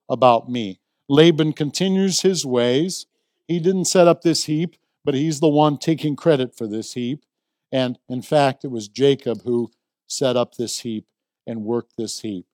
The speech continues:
Now notice what it says in verse fifty-three. "The God of Abraham and the God of Nahor and the God of their father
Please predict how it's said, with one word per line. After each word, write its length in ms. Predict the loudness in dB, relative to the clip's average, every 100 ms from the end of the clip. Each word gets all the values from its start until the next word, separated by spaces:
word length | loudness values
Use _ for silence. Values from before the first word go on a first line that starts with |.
| _ _ _ _ _ _ _ _ _ _
Now 180 | -6 -2
notice 280 | 2 2 2
what 80 | 2
it 60 |
says 280 | 4 4 4
in 120 | 0
verse 200 | -2 -2
fifty-three. 800 | -2 -4 -4 -10 -6 0 0 0 _ _ _ _ _ _ _ _ _ _ _
"The 80 | -4
God 320 | 4 8 8
of 140 | 8 10
Abraham 680 | 8 8 4 4 -4 -8 _ _ _ _ _ _ _ _ -6
and 120 | -4
the 60 | 2
God 300 | 8 8 8
of 120 | 4
Nahor 680 | 0 0 2 2 0 -2 _ _ _ _ _ _ _ _ -6
and 140 | -2
the 60 | 4
God 300 | 6 6 6
of 160 | 4
their 180 | 4 4
father 640 | 2 0 0 0 -2 -4